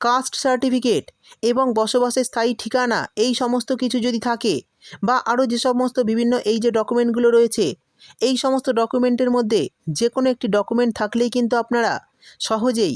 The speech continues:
এই ভোটার কার্ড ভেরিফিকেশন করতে পারবেন। এছাড়াও আধার কার্ডকে কিন্তু এই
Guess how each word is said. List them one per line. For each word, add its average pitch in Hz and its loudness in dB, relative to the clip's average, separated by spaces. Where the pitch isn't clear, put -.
এই 214 0
ভোটার 214 0
কার্ড 233 -2
ভেরিফিকেশন 220 -2
করতে 220 0
পারবেন। 185 2
এছাড়াও 294 2
আধার 247 0
কার্ডকে 254 0
কিন্তু 247 0
এই 226 0